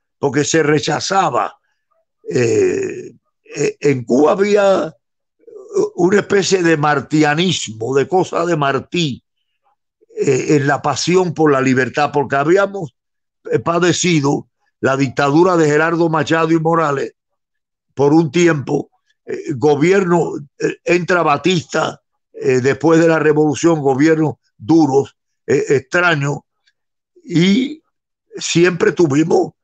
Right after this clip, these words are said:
la inclinación por la democracia, por Dios y, y por la libertad. Pero ha-, había algo que, ya los noventa y, ¿cómo es? Los noventa y siete que dijiste tú,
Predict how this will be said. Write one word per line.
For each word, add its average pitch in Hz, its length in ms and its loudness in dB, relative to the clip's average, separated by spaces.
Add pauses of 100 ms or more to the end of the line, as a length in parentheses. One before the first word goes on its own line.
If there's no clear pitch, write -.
(160)
la 139 160 0
inclinación 139 840 0 (420)
por 139 160 0
la 139 100 0
democracia, 139 720 -2
por 135 200 -2
Dios 143 460 0 (260)
y, 117 260 -2
y 123 40 0
por 131 220 0
la 123 100 0
libertad. 110 560 0 (1160)
Pero 147 420 0 (600)
ha-, - 240 -12
había 175 440 0
algo 175 500 0
que, 113 320 -6 (800)
ya 156 180 0
los 196 180 4
noventa 160 600 2
y, 123 260 0
¿cómo 165 260 0
es? 156 60 2
Los 131 160 2
noventa 135 440 -2
y 127 60 -2
siete 170 380 0
que 139 140 0
dijiste 147 400 2
tú, 165 260 0